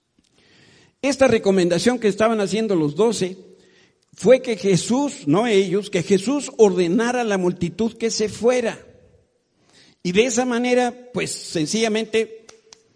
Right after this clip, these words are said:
se eliminaba el problema que tenían en las manos. Pero el Señor no responde a la solicitud de los discípulos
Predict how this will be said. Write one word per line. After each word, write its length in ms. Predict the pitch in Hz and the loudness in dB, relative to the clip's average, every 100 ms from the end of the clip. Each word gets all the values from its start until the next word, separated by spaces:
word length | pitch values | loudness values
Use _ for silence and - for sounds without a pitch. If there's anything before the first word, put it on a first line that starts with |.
| _ _ | _ _
se 180 | - 180 | 0 2
eliminaba 540 | 170 160 156 185 208 | 4 4 4 2 0
el 100 | 214 | -2
problema 600 | 190 160 170 196 202 202 - - - | -2 0 2 2 -2 -6 -12 -20 -8
que 120 | 180 | -6
tenían 380 | 170 175 165 185 | -2 0 0 2
en 80 | 202 | 0
las 180 | 233 226 | -2 -2
manos. 600 | 294 285 202 - - _ _ - - - _ _ _ _ _ - | -2 -2 -4 -6 -20 _ _ -20 -20 -20 _ _ _ _ _ 0
Pero 220 | 196 214 | 2 4
el 140 | 214 | 2
Señor 680 | 202 214 220 277 311 240 - | 2 2 4 0 0 -2 -16
no 880 | - 190 185 214 294 262 247 - - - | -10 0 2 2 2 0 -2 -6 -16 -8
responde 760 | 165 175 - 208 254 233 214 | -4 -4 -2 0 2 2 0
a 200 | 202 185 | 0 -2
la 300 | 185 180 175 160 143 - _ - - | -2 -2 -4 -8 -18 -20 _ -20 -10
solicitud 880 | 185 180 165 175 156 233 240 180 | -4 -2 -2 -2 2 2 2 -2
de 100 | 175 | -2
los 220 | 185 220 208 | 0 0 -2
discípulos 800 | 214 226 240 185 165 214 - | -6 -2 -2 0 0 0 -2